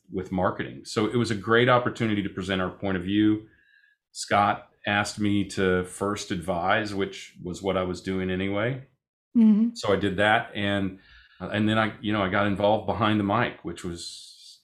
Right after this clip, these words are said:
Speaker 1: you know, such a kick. And he makes it so easy, as we've all experienced. Anyone who's been on Supply Chain Now has experienced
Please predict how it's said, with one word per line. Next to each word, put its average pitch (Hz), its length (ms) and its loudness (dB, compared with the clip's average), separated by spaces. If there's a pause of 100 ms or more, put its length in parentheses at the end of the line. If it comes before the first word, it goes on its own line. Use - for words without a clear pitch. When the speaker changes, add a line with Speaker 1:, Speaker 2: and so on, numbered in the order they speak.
(120)
Speaker 1:
you 98 100 -8
know, 82 100 -6
such - 280 -6
a - 40 -16
kick. - 480 -6
And 92 120 -6
he 120 120 0
makes 127 300 2
it - 120 -10
so 104 260 0
easy, 78 400 -4
as 80 180 -10
we've 92 180 -8
all 98 200 2
experienced. 87 580 -8
Anyone 95 300 -6
who's 90 140 -8
been 90 180 -6
on 82 140 -6
Supply 85 300 -10
Chain 90 240 -10
Now 85 200 -8
has 85 100 -12
experienced 82 680 -12